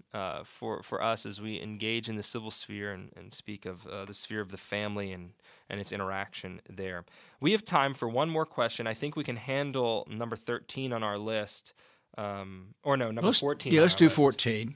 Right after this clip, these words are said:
Speaker 1: 'Cause that, that one's a good one. I wanna hear your answer to that, Doctor Pipa. Matthew twenty-three, eight to ten says,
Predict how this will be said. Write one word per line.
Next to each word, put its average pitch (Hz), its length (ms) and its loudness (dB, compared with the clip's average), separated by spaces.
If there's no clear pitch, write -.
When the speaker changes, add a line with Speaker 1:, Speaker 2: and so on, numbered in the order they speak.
Speaker 1:
'Cause 110 140 -8
that, 151 220 2
that 190 140 6
one's 165 160 4
a 135 60 0
good 147 200 4
one. 143 180 4
I 131 40 4
wanna 165 220 2
hear 151 200 -2
your 135 140 0
answer 131 400 -4
to 131 200 -6
that, 123 240 0
Doctor 117 260 -2
Pipa. 113 420 -2
Matthew 196 500 2
twenty-three, 170 800 -4
eight 165 300 -8
to 139 100 -6
ten 127 680 0
says, 135 800 6